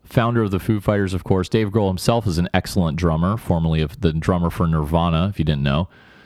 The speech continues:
And Dave Grohl then formed the Foo Fighters after Kurt Cobain killed himself.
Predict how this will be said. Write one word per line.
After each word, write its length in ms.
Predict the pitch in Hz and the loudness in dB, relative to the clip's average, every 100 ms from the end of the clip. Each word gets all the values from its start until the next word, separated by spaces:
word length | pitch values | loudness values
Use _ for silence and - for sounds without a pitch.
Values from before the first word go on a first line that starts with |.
| - - | -18 -2
And 200 | 87 90 | 0 2
Dave 220 | 208 202 | 2 2
Grohl 220 | - 95 | 0 0
then 160 | 95 95 | 0 -2
formed 260 | - 101 | 0 0
the 60 | 90 | 0
Foo 200 | - 120 | 0 0
Fighters 380 | - 117 117 104 | 0 0 0 0
after 220 | 87 80 | -2 -2
Kurt 240 | - 95 | -2 -2
Cobain 400 | - 82 104 143 | 0 0 0 0
killed 180 | 135 117 | 0 -2
himself. 500 | 107 104 107 101 101 | -2 0 2 2 -2